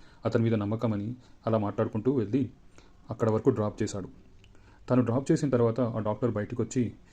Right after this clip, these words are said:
"ఇగో తీసుకో" అని చెప్పి ఇరవై రూపాయలు అయ్యే ఛార్జ్ని కాస్త వంద రూపాయలు చేసి ఇచ్చాడు. "సార్, దీనికి ఇరవై రూపాయలే అవుతుంది సార్, అంతకన్నా ఎక్కువ అవ్వదు" అని చెప్పాడు కృష్ణ. "పర్వాలేదు, ఉంచుకో వంద రూపాయలు, నువ్వు నమ్ముతున్న ఆ బాబాని నమ్ముకో, షిరిడీకి వెళ్ళు" అని చెప్పి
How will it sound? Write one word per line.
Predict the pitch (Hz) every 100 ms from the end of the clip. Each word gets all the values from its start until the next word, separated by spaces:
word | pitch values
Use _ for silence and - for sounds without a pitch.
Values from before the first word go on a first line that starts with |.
| - -
"ఇగో | 120
తీసుకో" | 117 120 117 131
అని | 117
చెప్పి | 117 107 110 120 - - - - -
ఇరవై | 127 139
రూపాయలు | 127 156 156
అయ్యే | 135 123 107 -
ఛార్జ్ని | 113 107 117
కాస్త | 113 104 117
వంద | 104 107
రూపాయలు | 110 117 117 113
చేసి | 104 131
ఇచ్చాడు. | 120 107 98 - - - - - - - - -
"సార్, | 127
దీనికి | 117 123 120 120 123 -
ఇరవై | 120 131
రూపాయలే | 127 127
అవుతుంది | 123 117 110
సార్, | 110
అంతకన్నా | 104 107 117
ఎక్కువ | 110 117
అవ్వదు" | 107 104
అని | 104
చెప్పాడు | 110 107 101 92 - - - -
కృష్ణ. | 120 98 - - - - -
"పర్వాలేదు, | 117 113 104 107 - - 131
ఉంచుకో | 127 117 98 - -
వంద | 113
రూపాయలు, | 110 110 98
నువ్వు | 131 123
నమ్ముతున్న | 113 123 127
ఆ | 123
బాబాని | 107 107 117 117
నమ్ముకో, | 104 104 123 - - 226 226 -
షిరిడీకి | - 113 123 123
వెళ్ళు" | 104 98 - - -
అని | 117
చెప్పి | 117 110 143 131